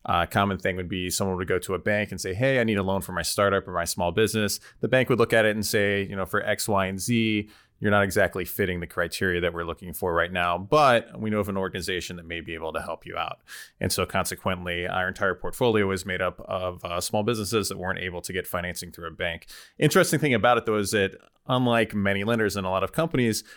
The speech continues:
we don't want people to be our permanent client, and not because we don't like them, but because we wanna be able to help them out now or get them,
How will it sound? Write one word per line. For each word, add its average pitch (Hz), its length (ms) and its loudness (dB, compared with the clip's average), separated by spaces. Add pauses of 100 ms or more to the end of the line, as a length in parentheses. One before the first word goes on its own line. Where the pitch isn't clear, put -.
(100)
we 175 80 4
don't 175 160 4
want 131 180 4
people 101 240 -2
to 92 60 -4
be 90 100 -4
our 90 120 0
permanent 90 360 -6
client, 87 320 -4
and 87 60 -4
not 98 160 0
because 98 240 -4
we 95 80 -8
don't 87 300 -8
like 143 240 0
them, 90 260 -2
but 95 100 0
because 95 320 -2
we 107 80 -2
wanna 104 160 0
be 101 80 0
able 95 140 2
to 95 80 0
help 101 200 0
them 95 120 -4
out 92 160 -2
now 123 240 2
or 113 80 2
get 98 160 -4
them, 90 160 -14